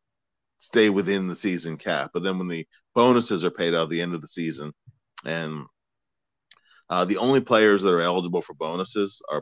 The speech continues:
players on entry-level deals and over thirty, over thirty-five. So it was, um, I believe it was Cates, it was York, and it was Braun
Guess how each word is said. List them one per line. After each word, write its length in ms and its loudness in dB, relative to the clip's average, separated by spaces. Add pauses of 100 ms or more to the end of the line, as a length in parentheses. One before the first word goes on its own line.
players 280 0
on 100 -4
entry-level 640 -2
deals 460 -2 (220)
and 120 -4
over 200 2
thirty, 360 0 (380)
over 220 2
thirty-five. 680 0 (560)
So 460 2
it 200 -6
was, 400 -6
um, 340 -6 (880)
I 60 0
believe 220 0
it 60 -4
was 160 -6
Cates, 720 -4 (300)
it 40 -20
was 140 -16
York, 460 2 (440)
and 80 -4
it 60 -2
was 140 -4
Braun 440 -2